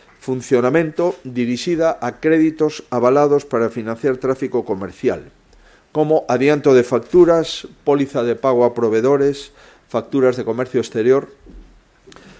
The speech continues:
Como complemento, tamén hai que ter en conta dúas liñas máis ligadas a outras actividades económicas, que serían reavais para préstamos avalados a longo prazo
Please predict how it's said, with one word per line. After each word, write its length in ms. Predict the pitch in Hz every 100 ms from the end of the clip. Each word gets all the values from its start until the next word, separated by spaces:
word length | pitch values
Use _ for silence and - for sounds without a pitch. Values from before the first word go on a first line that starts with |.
| _ _ -
Como 560 | 135 139 131 127 -
complemento, 640 | 143 135 151 185 180 175 147
tamén 320 | 139 147 147
hai 160 | 143
que 160 | 131 123
ter 320 | 151 151 -
en 240 | 123 117 127
conta 320 | 143 139 127
dúas 320 | 131 139 135
liñas 320 | 127 123 123
máis 400 | 131 165 180 - -
ligadas 720 | 107 104 120 117 113 - -
a 160 | 107 104
outras 320 | 113 113 107
actividades 560 | 104 - 104 104 107 -
económicas, 800 | 139 156 160 160 185 180 - _ _ _ _ -
que 80 | 117
serían 480 | 113 127 104 98
reavais 720 | 98 120 120 143 131 104 95 -
para 320 | 107 110 131
préstamos 480 | 135 139 127 127 113
avalados 400 | 113 110 104 104
a 80 |
longo 240 | 120 117 110
prazo 400 | 120 - 82